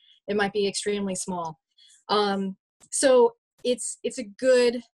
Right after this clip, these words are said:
it's a good method just to keep in, in touch with, with, with the school, to make sure you keep checking their, their website and their, their social media for any, any changes. But also, if the college has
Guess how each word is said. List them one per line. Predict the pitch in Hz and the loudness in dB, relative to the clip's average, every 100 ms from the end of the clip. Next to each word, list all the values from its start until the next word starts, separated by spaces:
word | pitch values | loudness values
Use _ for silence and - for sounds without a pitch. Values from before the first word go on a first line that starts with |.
| _ _ _ | _ _ _
it's | - 262 | -8 -8
a | |
good | 208 254 214 | 0 0 0
method | 208 208 220 208 | -6 -2 -4 -2
just | 208 | -6
to | - | -8
keep | 208 - 208 196 _ _ | -8 -10 -10 -10 _ _
in, | 202 190 190 - _ | -6 -4 -6 -10 _
in | 190 185 | -6 -4
touch | 185 240 220 - 196 | -4 0 0 -2 -4
with, | 196 - - | -4 -4 -8
with, | 202 | -8
with | 180 | -8
the | 175 | -10
school, | 180 - 277 269 247 247 233 | -10 -2 4 6 6 4 -2
to | 208 | -6
make | 202 190 | -4 -8
sure | - 196 | -8 -10
you | 185 | -10
keep | - 185 | -12 -8
checking | 180 175 185 | -8 -6 -6
their, | 175 170 170 160 _ | -4 -4 -4 -10 _
their | 175 | -6
website | 180 254 247 240 220 214 208 | 0 0 2 0 4 2 0
and | 185 175 | -8 -8
their, | 175 175 170 170 170 - | -6 -6 -6 -10 -14 -12
their | 185 | -8
social | 185 185 185 | -8 -8 -4
media | 208 226 220 208 208 _ _ _ - | -4 0 2 2 -2 _ _ _ -4
for | 208 | -4
any, | 202 202 190 185 - | -2 -2 -4 -8 -10
any | 185 | -10
changes. | - 277 277 269 254 247 - _ _ _ | -2 2 4 4 2 0 -10 _ _ _
But | - 285 | 2 2
also, | 349 359 381 359 285 - - | 2 -2 -4 -4 -6 -10 -8
if | 262 - _ - _ _ | -8 -8 _ -20 _ _
the | 254 | -10
college | - 269 285 302 277 - | -2 0 0 -2 -6 0
has | 240 226 220 202 - | 0 2 -2 -6 -14